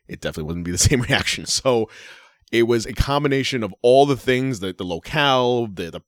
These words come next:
the, the person, the timing of the whole thing. Um, poor Randy Orton <laughs> in his return and all the, the hype for that, and then just to, for it to get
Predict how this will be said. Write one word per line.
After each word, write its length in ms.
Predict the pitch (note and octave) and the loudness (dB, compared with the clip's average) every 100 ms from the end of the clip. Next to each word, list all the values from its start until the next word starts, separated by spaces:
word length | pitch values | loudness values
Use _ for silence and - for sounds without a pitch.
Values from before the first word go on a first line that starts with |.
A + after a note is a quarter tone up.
| - | -12
the, 200 | G#2+ F2 - | -10 -10 -12
the 80 | G#2 | -12
person, 420 | - D#3 C#3+ C#3 | 0 0 0 -2
the 80 | F#2 | -4
timing 540 | - - C3+ D3 D3+ | -6 0 0 2 0
of 120 | C3+ B2+ | 0 0
the 60 | |
whole 160 | B2+ B2+ | 2 0
thing. 320 | A#2+ A#2+ A#2 - - - _ _ _ | 2 0 -2 -8 -16 -20 _ _ _
Um, 460 | G#2+ G2+ F#2+ F#2 F2 _ _ _ _ _ _ | 0 0 -2 -6 -12 _ _ _ _ _ _
poor 240 | - C#3+ | 2 2
Randy 260 | C3 C#3 B2 | 4 0 0
Orton 280 | A#2 A2 A2 - - - - | 0 -2 -6 -4 -4 -6 -4
<laughs> 400 | F#3 - E3+ - | -2 0 -2 0
in 220 | B2+ A2+ | -2 0
his 260 | D#3 C3 | -2 -2
return 480 | B2+ - C3+ A#2+ A#2+ - - C#3+ | -2 0 0 0 -2 -8 -14 -12
and 160 | - G2+ | -6 -4
all 260 | A#2 B2 A#2+ | 0 2 2
the, 280 | A#2 A#2 | 2 0
the 240 | G#2 G#2+ G2 | -2 -4 0
hype 180 | A2 - | 0 -2
for 100 | G2+ | -2
that, 300 | G#2+ G#2 - | 0 0 -2
and 220 | G2+ F#2+ | -4 -4
then 140 | G2 F#2+ | -4 -8
just 240 | G2 - | -10 -10
to, 100 | A2 - | -10 -8
for 160 | G#2+ | -4
it 80 | G#2 | -4
to 80 | G2+ | -4
get 240 | G2 F#2+ | -4 -4